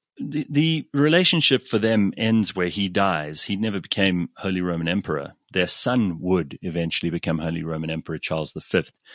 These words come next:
But when he died, she really started to behave strangely. She had an obsession with his dead body. She would only travel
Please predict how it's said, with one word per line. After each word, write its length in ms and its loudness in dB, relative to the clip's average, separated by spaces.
But 100 -2
when 180 4
he 120 4
died, 340 0
she 220 0
really 260 2
started 380 -2
to 80 -10
behave 340 -4
strangely. 580 0
She 420 -2
had 160 -2
an 80 0
obsession 480 2
with 120 2
his 120 -4
dead 260 -4
body. 380 -4
She 160 -4
would 140 -2
only 180 4
travel 480 2